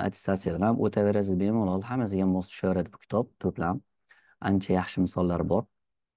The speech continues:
Xo'p, azizlar, buning uchun sizlarga qo'yiladigan minima-, minimal talab eng kamida olti oy matematika bilan yaxshi shug'ullangan bo'lish kerak. Eng kamida olti oy. Ko'pi bilan qancha o'qigan bo'lsangiz ham ziyoni yo'q. Nimaga?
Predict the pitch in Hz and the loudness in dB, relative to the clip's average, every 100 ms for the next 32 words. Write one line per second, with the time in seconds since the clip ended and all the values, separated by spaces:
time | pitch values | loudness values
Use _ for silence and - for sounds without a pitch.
0 | _ _ _ _ _ - 107 117 123 151 | _ _ _ _ _ -6 0 2 4 4
1 | 175 - - - 147 151 131 131 123 117 | 0 -8 -18 2 4 6 4 2 6 6
2 | 113 110 107 104 98 92 98 95 107 107 | 6 4 4 4 2 2 0 0 0 2
3 | 87 82 117 143 - 143 151 135 104 113 | 0 -2 0 0 0 -2 0 0 0 2
4 | 104 95 110 101 95 98 92 95 92 95 | 2 2 0 -2 -2 -4 -4 -2 0 0
5 | 101 110 - 90 92 90 90 87 85 - | 0 -2 -2 0 2 2 0 -2 -4 -6
6 | 82 104 101 98 92 90 90 87 82 78 | -2 0 0 0 0 2 0 -2 -6 -8
7 | - - - _ _ - 123 98 107 110 | -12 -20 -20 _ _ 0 4 4 4 2
8 | 110 110 95 92 92 90 92 90 80 110 | 0 0 0 2 2 0 0 -2 -2 -4
9 | 101 87 87 90 104 - _ - _ - | -2 0 0 0 0 -4 _ -20 _ 2
10 | 120 110 | 4 4